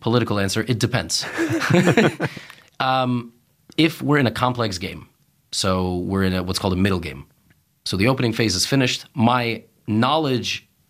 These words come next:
of that opening is now at, at, at a limit, meaning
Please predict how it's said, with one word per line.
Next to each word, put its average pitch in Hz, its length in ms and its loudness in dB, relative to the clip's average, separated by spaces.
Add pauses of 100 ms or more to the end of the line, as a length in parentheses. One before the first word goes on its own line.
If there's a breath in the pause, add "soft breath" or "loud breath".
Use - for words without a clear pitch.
(180)
of 127 460 0
that 110 280 0
opening 101 640 -2
is 101 220 0
now 95 460 -2
at, 92 360 -2
at, 92 240 -4
at 95 140 -4
a 90 100 -4
limit, 120 480 0
meaning 104 540 2